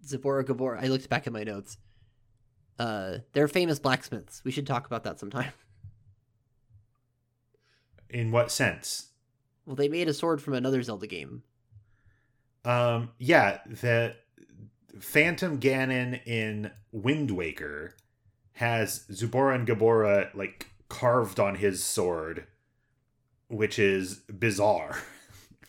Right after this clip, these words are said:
Speaker 1: So that's their cameo in a future game. Apparently they made Phantom Ganon sword.
Speaker 2: Yeah. Like, these guys who only exist in Termina made a sword for a ghost.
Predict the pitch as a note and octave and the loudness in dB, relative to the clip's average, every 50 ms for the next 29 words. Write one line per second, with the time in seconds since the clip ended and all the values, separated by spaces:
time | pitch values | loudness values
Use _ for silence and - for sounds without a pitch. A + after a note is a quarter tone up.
0 | _ _ _ - - C#3 B2 D3 D3+ D3 - - D3+ D3+ D3 C#3+ - D3 C#3 B2+ | _ _ _ -10 -6 -2 0 0 0 0 0 2 4 4 4 4 2 2 2 2
1 | B2 A#2+ A#2 G#2+ G#2 G#2 G#2+ G#2 G2+ A#2 A2+ A2 G#2+ B2 A#2+ A#2+ - A#2+ G#2 G#2+ | 2 0 0 0 0 0 0 0 0 -2 -2 -2 -2 -2 -2 -2 -2 -4 -2 -4
2 | G2+ G2 G2 G2+ G#2+ - C3+ D3+ D#3 D#3 C#3+ C#3+ C#3+ C#3 C#3+ D3 C#3+ B2+ - C3+ | -4 -4 -6 -6 -4 -2 -2 0 0 0 0 0 0 2 2 2 2 0 -2 -2
3 | B2+ B2+ B2+ C3+ A#2 G#2+ G#2 G2+ F#2 F2+ F#2+ G2 - - G2+ E2 A1 A#1 G2 C#3 | -2 -2 -2 -4 -6 -6 -6 -6 -8 -10 -14 -12 -10 -8 -8 -8 -8 -10 -14 -16
4 | _ _ _ _ _ _ _ _ _ _ _ _ _ _ _ _ _ _ - G#2 | _ _ _ _ _ _ _ _ _ _ _ _ _ _ _ _ _ _ -4 0
5 | B2+ B2 G2 D#2 D2+ C#2+ - - _ _ _ _ _ _ _ _ _ _ _ _ | 2 2 2 0 -4 -10 -14 -18 _ _ _ _ _ _ _ _ _ _ _ _
6 | _ - - - _ _ - A2 A2+ A2 G#2 G2+ - - _ _ _ - G#2+ G#2 | _ -20 -20 -20 _ _ -2 2 2 4 2 2 -2 -14 _ _ _ -12 -6 -2
7 | B2 B2+ A#2 A2 B2 B2 A#2+ B2+ B2 A#2+ - C3+ A#2+ A2+ A2+ A2+ A#2 A2+ G#2 F#2+ | -2 -2 0 2 2 4 4 4 2 2 2 2 2 2 2 2 0 0 0 0
8 | A#2+ A2+ A#2 - B2+ A#2 A2 - C#3+ C3 A#2 G2 E2+ D#2+ D#2+ D#2+ E2 E2+ - _ | -2 -2 -2 -2 -6 -4 -4 -2 -2 -2 -2 -4 -6 -6 -6 -8 -8 -10 -12 _
9 | _ _ _ _ _ _ _ _ _ _ _ _ _ _ _ _ - - - G2+ | _ _ _ _ _ _ _ _ _ _ _ _ _ _ _ _ -20 -14 -6 -2
10 | G#2+ G#2+ G#2+ G#2+ G#2+ G#2 - - - B2 A2+ A2 G#2 - - C3 B2+ B2+ A#2+ G#2 | 0 2 2 2 2 0 0 0 2 2 2 2 0 0 2 4 4 4 4 2
11 | - - B2 A2 E2+ - - - - - - - - | 2 4 4 4 4 2 -4 -6 -6 -6 -6 -8 -10